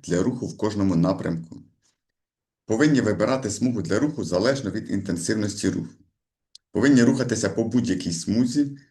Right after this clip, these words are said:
незалежно від інтенсивності руху. Повинні рухатися якнайближче до правого краю проїзної частини, крім випадків, коли виконуються випередження, об'їзд або перестроювання перед поворотом ліворуч чи розворотом.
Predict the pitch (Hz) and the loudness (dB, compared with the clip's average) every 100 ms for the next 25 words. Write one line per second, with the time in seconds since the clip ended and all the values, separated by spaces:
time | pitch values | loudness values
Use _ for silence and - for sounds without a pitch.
0 | - 87 82 92 120 135 92 113 117 95 | -4 -2 0 2 2 2 0 -2 -2 -4
1 | 87 85 - 104 101 - 98 - - - | -4 -4 -2 -2 -4 -4 -4 -4 -8 -14
2 | - _ _ _ _ _ _ _ - 117 | -20 _ _ _ _ _ _ _ 0 4
3 | 143 120 120 - 117 98 - 92 82 - | 6 6 4 2 0 0 0 0 0 -4
4 | 92 92 92 123 131 92 82 92 107 92 | -2 0 2 2 0 -2 -2 -2 0 -2
5 | - 104 92 87 87 87 92 90 80 - | -2 0 0 -2 -4 -2 -2 -2 -6 -2
6 | 107 139 139 - _ _ _ - 120 82 | 0 2 0 -8 _ _ _ 2 4 4
7 | 101 120 139 139 143 - - _ - 101 | 4 2 0 0 -4 -4 -14 _ -4 0
8 | 95 92 107 107 92 87 87 82 80 - | 0 -2 0 2 2 0 -4 0 0 0
9 | 107 127 127 123 107 95 87 82 113 139 | 0 2 2 0 0 0 -2 -2 -2 -4
10 | - 82 82 85 85 - 117 135 120 117 | -4 -6 -2 -2 -2 0 0 2 2 2
11 | 107 - - _ _ _ _ - 95 - | 0 -6 -16 _ _ _ _ -2 0 0
12 | 87 87 95 95 85 90 110 131 117 - | 0 2 2 2 4 4 4 2 0 0
13 | 98 95 90 87 82 82 - | -2 -2 -2 -4 -4 -12 -14